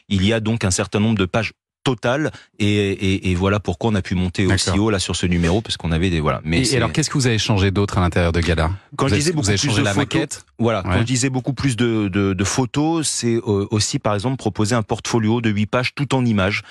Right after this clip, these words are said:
Speaker 1: chaque semaine. Là, c'est les chant-, le chantier de, de Notre-Dame, euh, euh,
Speaker 2: Hmm.
Speaker 1: de Paris, le chantier du siècle. On est vraiment au cœur de cet événement. La semaine prochaine, on sera au cœur du bal de la Rose, qui est le bal le plus chic de Monaco. Euh, vous voyez, on est vraiment, euh,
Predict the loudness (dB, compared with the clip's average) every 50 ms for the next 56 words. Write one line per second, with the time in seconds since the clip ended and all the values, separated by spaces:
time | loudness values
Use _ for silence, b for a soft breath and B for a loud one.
0 | B B -4 -4 -2 -2 0 0 0 2 2 2 0 0 0 0 0 -2 -2 -2
1 | 0 0 0 0 -2 -4 -2 -2 -2 0 0 0 -2 -2 0 -2 0 0 0 0
2 | 0 0 0 0 0 0 0 -2 0 0 0 0 0 0 2 2 0 0 B B
3 | B B B B 0 2 2 2 2 2 0 0 0 0 0 0 -2 -2 -4 -2
4 | -2 -2 0 0 -2 0 -2 -2 -2 -2 -4 -2 0 0 2 2 2 2 0 -2
5 | -2 -2 -2 0 0 0 0 0 0 0 0 0 0 2 2 2 2 2 0 -2
6 | -4 -6 -8 -4 -2 -2 0 0 0 0 0 0 0 0 -2 -2 0 0 -2 0
7 | 0 0 0 0 0 -2 -2 -2 -2 0 0 0 0 0 -2 -2 -4 -6 -6 -2
8 | 0 0 0 0 2 0 0 2 0 -2 -2 -2 -4 -4 -2 0 0 0 0 0
9 | 0 0 2 2 2 2 0 0 0 0 B B B B B B B B 0 0
10 | 2 2 0 0 0 -2 0 0 0 0 0 0 0 0 0 0 0 0 0 -2